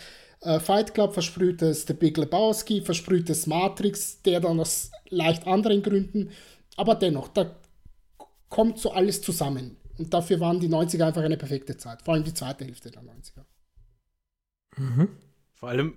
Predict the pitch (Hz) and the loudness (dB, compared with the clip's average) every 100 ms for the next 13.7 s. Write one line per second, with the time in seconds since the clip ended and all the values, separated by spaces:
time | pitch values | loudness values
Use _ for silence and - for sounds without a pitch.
0 | - 135 131 135 131 117 - 143 151 143 | -6 0 2 2 -4 -6 -6 -6 -6 -8
1 | 117 120 - 123 127 139 120 120 123 120 | -8 -6 0 0 0 -2 0 0 -2 -2
2 | 113 107 120 - 123 131 123 123 139 113 | -2 -2 -4 -6 -8 -8 -12 -10 -8 -6
3 | 113 120 113 113 113 107 120 117 117 110 | -4 -2 -4 -4 -6 -6 -4 -4 -4 -6
4 | 113 - 113 107 107 104 - 110 104 101 | -8 -8 -4 -2 -2 -4 -8 -6 -4 -4
5 | 110 101 104 - 98 92 92 87 87 - | -6 -4 -6 -6 -10 -10 -12 -10 -12 -14
6 | 113 98 104 127 - _ _ _ 120 123 | -14 -12 -14 -16 -20 _ _ _ -10 0
7 | 135 143 120 117 127 - 117 135 131 123 | 2 2 0 -2 -6 -6 -8 -4 -4 -4
8 | 117 - _ - 104 92 92 - - _ | -8 -20 _ -16 -10 -8 -8 -12 -20 _
9 | - 147 143 113 123 107 110 110 117 117 | -6 0 2 2 0 0 0 -2 -2 -4
10 | 113 113 113 113 123 - 123 107 101 98 | -2 2 2 0 -4 -8 -6 -6 -6 -6
11 | 113 120 101 98 95 95 95 113 117 104 | -10 -10 -10 -10 -10 -8 -6 -6 -4 -6
12 | 98 _ _ _ _ _ _ 117 113 113 | -8 _ _ _ _ _ _ -20 -14 -14
13 | - 123 98 101 107 104 | -8 -4 -4 -4 -8 -8